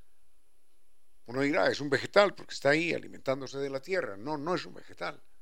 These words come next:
Su-, no, no es vegetal. Un hongo es un hongo. Una bacteria es una bacteria. Y de idéntica manera, un virus. Pero miren esto, esto es más sorprendente si se quiere.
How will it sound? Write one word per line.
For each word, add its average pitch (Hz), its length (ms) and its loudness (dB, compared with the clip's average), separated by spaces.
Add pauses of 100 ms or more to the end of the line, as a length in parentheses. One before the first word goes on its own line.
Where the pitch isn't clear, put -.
(760)
Su-, - 240 -10
no, 196 240 -6
no 185 160 -10
es 214 100 -8
vegetal. 175 540 -4
Un 180 180 -6
hongo 175 240 -4
es 156 120 -6
un 170 100 -14
hongo. 165 340 -10 (1160)
Una 131 140 2
bacteria 143 460 4
es 104 80 -4
una 123 120 -4
bacteria. 123 520 -6 (1600)
Y 135 120 -4
de 139 80 6
idéntica 151 420 0
manera, 151 300 0
un 165 160 -2
virus. 160 560 -6 (920)
Pero 127 160 4
miren 180 360 -2
esto, - 220 -8
esto 104 300 -8
es 120 120 -10
más 131 160 -2
sorprendente 123 540 -4
si - 140 -10
se - 120 -10
quiere. 135 320 -8